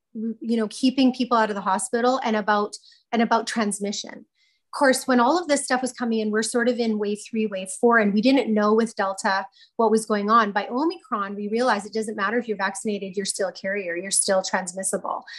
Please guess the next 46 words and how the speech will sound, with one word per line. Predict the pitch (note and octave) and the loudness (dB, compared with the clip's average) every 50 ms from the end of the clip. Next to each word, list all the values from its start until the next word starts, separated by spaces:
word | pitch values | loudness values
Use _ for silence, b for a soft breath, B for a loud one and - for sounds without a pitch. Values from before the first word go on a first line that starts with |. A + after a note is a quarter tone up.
| B B B | B B B
So | B - C4 A#3+ A3+ | B 2 4 4 4
there's | A3 A#3+ A#3+ G#3+ | 6 4 4 4
a | A3+ G3 | 2 2
very | F#3+ A3+ A3 A#3 A3+ | 4 4 4 4 4
different | - B3 A#3 - A3+ F#3+ | 4 2 0 0 -2 -2
mentality | G#3+ G3+ G3+ G3+ - - F#3+ F#3+ G3+ G#3 G#3 A3 G#3+ | -2 -4 -4 -4 -4 -2 -2 -2 0 0 -2 -2 -2
with | G#3 G3+ G3+ | -2 -2 0
that | - G3+ G3+ G3+ G3 | 0 0 2 0 0
than | G#3+ G#3 G3+ G3+ | -2 0 0 0
you | G3+ G3 | 0 0
would | G3 G3 | -2 -4
have | F#3+ - G3+ G3 G3 G3 F#3+ F#3+ - _ _ _ - | 0 2 2 4 4 2 0 -2 -10 _ _ _ -2
with | A3+ A3 A3+ | 0 2 2
what | A#3 G#3 G#3 | 2 2 4
we | G#3+ G#3+ | 4 4
knew | G#3 G#3 G#3 G#3 | 4 4 2 2
about | G#3+ G3 G3+ G3+ G3 F#3+ F#3 - - - - - | 2 2 2 0 0 0 -4 -6 -10 -14 -12 -8
the | G3+ G#3 F#3+ | -6 -6 -4
wave | G3+ G3 G3 F#3+ | -4 -4 -4 -6
three | - - - G3 F#3+ F#3+ | -8 -8 -6 -6 -4 -4
and, | F#3 F#3+ - | -6 -6 -6
and | - F#3+ F#3+ | -6 -6 -6
the | F#3 F#3+ | -6 -4
Delta | F3+ F#3+ E3+ F3 F3+ - - F3+ - - G3+ _ | -2 0 0 0 -2 -2 -4 -4 -4 -4 -8 _
variant, | - F#3+ F3 F3 - - - - A3 - | -2 0 0 0 -2 -6 -10 -10 -8 -4
right? | - G#3 A3+ C4+ B3+ B B B B B B | 0 2 2 2 0 B B B B B B
So | - - C#4 B3+ A#3+ A3+ | 0 4 6 6 6 6
all | A3 A#3 A#3+ B3 B3+ | 6 4 4 6 4
of | C4 A#3 A3+ | 4 2 2
those | B3 A#3 A#3 A3+ - | 0 0 0 0 -2
things | - A#3+ A3+ A3+ A3 - | -4 -2 -2 -2 -2 -4
being | - A3+ A3 G#3 | -4 -4 -4 -2
equal, | G3 A3 A#3 A3+ A3+ - A#3+ G#3 | -2 -2 -2 -2 -2 0 0 0
I | G3+ G3+ | 0 0
think | G3+ - A#3+ A#3 A3+ - | 0 2 2 2 2 2
you | A#3+ G3+ | 2 2
do | A#3+ A#3+ | 2 2
the | B3 C4+ | 2 0
best | - G3 G3 G3 - - | -2 -4 -6 -6 -8 -12
you | G#3+ _ | -14 _
can | - A3+ G3+ A3 A3 | -4 -2 -2 0 0
under | G#3+ G3+ G3 F#3+ | -2 -4 -6 -8
the | - | -10
circumstances, | - - G#3+ G#3 - A#3+ A#3 - B3+ B3+ A#3+ B3 - A3+ | -6 -4 -2 0 2 0 2 2 2 2 2 2 0 0
but | - B3 G3 - - | 0 0 0 0 2
then, | C4+ C#4 D4 D#4+ E4+ D#4+ C4+ A3+ A#3 A#3+ A#3+ | 2 4 6 6 6 4 4 2 2 0 -2